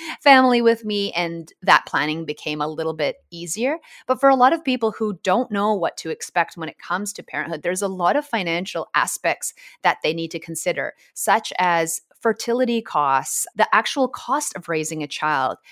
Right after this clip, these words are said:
early childhood education and care costs. You know, childcare is, can be really, really expensive here in Australia. And then that continues to go on as you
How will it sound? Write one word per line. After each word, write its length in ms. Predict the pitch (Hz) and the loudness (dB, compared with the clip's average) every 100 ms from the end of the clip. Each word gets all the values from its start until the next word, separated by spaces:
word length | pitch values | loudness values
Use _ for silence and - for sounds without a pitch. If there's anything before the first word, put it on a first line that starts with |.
| - - | -6 2
early 240 | 233 254 | 4 4
childhood 580 | 247 208 214 202 208 196 | 4 6 6 4 -2 0
education 600 | 180 185 - 185 185 - 190 | -2 -6 -10 -8 -6 -4 -4
and 200 | 190 - | -6 -8
care 420 | - 185 226 240 | -4 0 0 0
costs. 580 | 240 131 - - - - | -2 0 0 -2 -8 -8
You 80 | 175 | -6
know, 160 | 180 | -4
childcare 580 | 214 - - 233 254 254 | -6 -8 -12 -8 -2 0
is, 140 | 269 - | -2 -4
can 260 | - 226 | -2 0
be 140 | 233 220 | 2 0
really, 420 | 170 202 220 240 | 2 2 2 0
really 320 | 180 180 180 | -2 -2 -2
expensive 540 | 175 - 240 247 190 | -4 -4 -4 -2 -4
here 180 | - 151 | -2 -6
in 80 | 143 | -6
Australia. 640 | 135 - - 143 147 156 - - _ - - - | -8 -8 -10 -10 -8 -10 -10 -20 _ -20 -20 0
And 140 | 233 269 | 4 8
then 80 | |
that 240 | 269 277 277 | 8 6 2
continues 480 | 262 240 226 233 - | 0 2 2 2 0
to 80 | 185 | 0
go 160 | 175 | 2
on 400 | 165 165 165 165 - | 2 2 2 -2 -2
as 400 | 156 160 156 151 | -2 0 -4 -6
you 280 | 170 160 | -6 -6